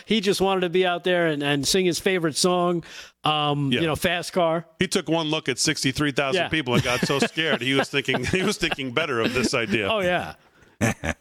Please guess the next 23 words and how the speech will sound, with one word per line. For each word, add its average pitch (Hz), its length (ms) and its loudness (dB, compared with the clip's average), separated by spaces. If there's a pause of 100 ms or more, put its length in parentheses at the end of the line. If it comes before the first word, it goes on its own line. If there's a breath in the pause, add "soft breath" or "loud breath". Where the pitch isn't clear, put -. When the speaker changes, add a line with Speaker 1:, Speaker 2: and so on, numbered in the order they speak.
Speaker 1:
But 160 160 0
Speaker 2:
was 202 100 -6
Speaker 1:
it, 214 40 -4
Speaker 2:
a - 20 -6
Speaker 1:
but 214 100 -2
Speaker 2:
cute, 220 260 -2
it 175 60 2
was 190 140 0
cute, 233 280 -2
though. 92 180 -4 (100)
Speaker 1:
Yeah, 285 180 2
but 208 180 -2
he 285 60 0
did 330 220 2
it. 98 160 -8
He, 185 140 0
Speaker 2:
Yeah. 123 120 -2
Speaker 1:
he, 202 200 0
you 214 140 2
know, 185 120 2
toughed 214 400 -2
it 220 100 2
out. 180 280 0